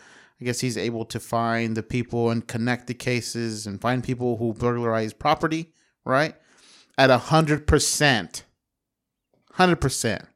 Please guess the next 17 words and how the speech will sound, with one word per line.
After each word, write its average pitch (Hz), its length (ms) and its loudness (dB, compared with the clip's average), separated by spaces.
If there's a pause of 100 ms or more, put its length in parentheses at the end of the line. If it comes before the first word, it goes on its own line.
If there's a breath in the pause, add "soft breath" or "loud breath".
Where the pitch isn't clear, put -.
(500)
right? 120 320 0 (520 loud breath)
So, 123 680 6
um, 113 840 4
after 156 400 4
this, 165 240 4
like, 131 140 0
two - 140 2
weeks 170 300 4
later, 170 400 4 (560 soft breath)
uh, 113 380 4
they, 113 500 0
they, 123 200 0
'cause 123 220 -4
they, 135 100 4
they 131 160 -2
were 127 120 2
getting, 120 420 0